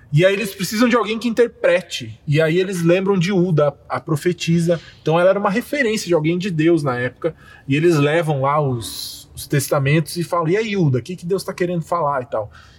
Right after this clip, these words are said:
Então ela era uma mulher numa época que elas eram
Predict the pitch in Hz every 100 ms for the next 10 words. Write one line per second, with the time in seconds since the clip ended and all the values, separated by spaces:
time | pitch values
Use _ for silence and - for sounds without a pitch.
0 | - 120 131 147 147 151 151 151 156 156
1 | 131 180 262 165 139 135 - 156 143 127
2 | 139 135 131